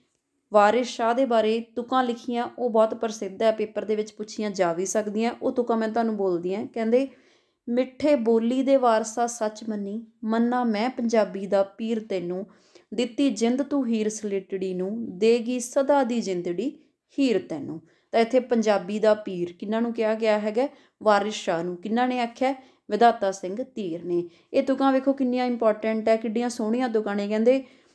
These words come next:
"ਦਿੱਤੀ ਹੀਰ", ਕਹਿੰਦੇ, "ਦਿੱਤੀ ਜਿੰਦ ਤੂੰ ਹੀਰ ਸਲੇਟੜੀ ਨੂੰ", ਕਿ ਵਾਰਿਸ ਸ਼ਾਹ ਨੂੰ ਕਹਿ ਰਹੇ ਆ ਕਿ ਤੂੰ ਜਿਹੜੀ, ਮਤਲਬ, ਕਿੱਸਾ ਲਿਖਿਆ ਨਾ ਹੀਰ ਦਾ, ਤੇ ਹੀਰ ਨੂੰ ਤੂੰ, ਹੀਰ ਸਲੇਟੜੀ ਨੂੰ ਜਿੰਦ ਦਿੱਤੀ ਹੈ। ਇਹਦੇ ਨਾਲ ਕੀ ਹੈ ਕਿ ਵਾਰਿਸ ਸ਼ਾਹ ਦੇ ਦੇਹਾਂਤ ਹੋਣ ਤੋਂ ਪਿੱਛੋਂ ਅੱਜ ਵੀ ਉਹ ਕਿੱਸਾ ਕਾਵਿ ਦੇ ਵਿੱਚ ਇੰਨੇ ਮਕਬੂਲ ਹੋਏ ਹੈ,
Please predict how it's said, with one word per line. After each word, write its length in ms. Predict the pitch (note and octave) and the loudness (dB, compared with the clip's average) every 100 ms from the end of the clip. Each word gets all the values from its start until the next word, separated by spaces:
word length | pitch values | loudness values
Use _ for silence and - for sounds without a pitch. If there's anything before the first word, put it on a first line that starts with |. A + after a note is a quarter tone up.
| _ A3+ | _ -6
"ਦਿੱਤੀ 420 | G#3+ A3+ C4+ C4+ - | -4 -2 0 0 0
ਹੀਰ", 300 | A#3 A#3+ C4 C4+ - - | -2 0 0 -2 -8 -20
ਕਹਿੰਦੇ, 380 | _ - A#3 A#3+ | _ -6 -2 -2
"ਦਿੱਤੀ 320 | A3 A#3+ C4 | -2 -2 -2
ਜਿੰਦ 300 | A3+ A3 A#3+ | 0 0 0
ਤੂੰ 220 | A#3+ C4+ | 2 2
ਹੀਰ 200 | A#3 A3+ | 2 0
ਸਲੇਟੜੀ 540 | A3 G#3 F#3 F3+ F3 | -2 -2 -2 -4 -4
ਨੂੰ", 160 | F3 E3+ - _ _ - | -2 -4 -8 _ _ -4
ਕਿ 80 | |
ਵਾਰਿਸ 340 | G#3 G3 G3 A#3 | 4 4 4 2
ਸ਼ਾਹ 200 | B3+ A#3+ | 0 0
ਨੂੰ 100 | B3 | 2
ਕਹਿ 160 | A3+ | 4
ਰਹੇ 160 | A3+ A#3 | 4 4
ਆ 40 | |
ਕਿ 120 | A#3 B3 | 2 -4
ਤੂੰ 440 | A#3 A3 A3+ A3+ | -4 0 0 2
ਜਿਹੜੀ, 880 | G#3+ A3+ A#3+ A#3 A3+ G#3+ G3+ G3+ - | 2 2 -2 -2 -2 -4 -6 -8 -8
ਮਤਲਬ, 280 | G#3 G#3 G3+ | -8 -6 -8
ਕਿੱਸਾ 400 | G3+ A3 - B3 | -6 -6 2 2
ਲਿਖਿਆ 340 | G3+ F#3 F#3+ | 2 -2 -4
ਨਾ 200 | F#3 C4+ - - _ - | -2 -4 -4 -20 _ -4
ਹੀਰ 200 | G#3+ G3+ | -2 2
ਦਾ, 140 | A#3 | 2
ਤੇ 120 | A#3 | 2
ਹੀਰ 340 | C4 B3+ C4 D4 | -2 0 2 4
ਨੂੰ 160 | C#4+ | 4
ਤੂੰ, 340 | C#4 C4 B3+ B3+ | 4 0 0 -2
ਹੀਰ 200 | A#3 B3 | 0 -2
ਸਲੇਟੜੀ 500 | A#3+ A#3 A#3 B3+ B3 | 0 0 2 0 -2
ਨੂੰ 140 | A#3+ | -2
ਜਿੰਦ 220 | G#3 F#3+ | -2 -2
ਦਿੱਤੀ 380 | F3 E3+ - E3+ | -2 -4 -8 -6
ਹੈ। 140 | E3 - - - | -6 -8 -20 2
ਇਹਦੇ 200 | B3 C#4+ | 6 6
ਨਾਲ 320 | C4 A3+ A3 | 6 4 2
ਕੀ 280 | A3+ C4 C4 | 0 0 4
ਹੈ 100 | C#4 C4+ - _ | 4 2 -10 _
ਕਿ 60 | A#3+ | 0
ਵਾਰਿਸ 360 | A3 G#3 A3+ A#3 | 4 4 4 2
ਸ਼ਾਹ 180 | A#3+ | 2
ਦੇ 120 | A#3+ A#3+ | 4 4
ਦੇਹਾਂਤ 440 | A3 G3+ G3+ G#3+ | 2 -2 -6 -6
ਹੋਣ 220 | G#3+ A3 | -6 -6
ਤੋਂ 140 | A3 G#3+ | -4 -6
ਪਿੱਛੋਂ 360 | G#3+ - A3 | -6 -4 -2
ਅੱਜ 200 | A3 A3 | 0 0
ਵੀ 160 | B3+ C#4 | 4 4
ਉਹ 360 | C4+ _ - | 2 _ -18
ਕਿੱਸਾ 340 | A#3 A3+ A3+ A3+ | -8 -8 0 -2
ਕਾਵਿ 300 | A3+ G#3 G3+ | 2 0 0
ਦੇ 60 | |
ਵਿੱਚ 180 | G3+ G#3 | -4 -2
ਇੰਨੇ 260 | G#3+ G3+ G3+ | -2 -2 -2
ਮਕਬੂਲ 560 | G3 G3 F#3+ A#3 B3+ | -4 -4 -2 0 0
ਹੋਏ 260 | A3+ A3 G3+ | 0 0 2
ਹੈ, 180 | G3+ | 2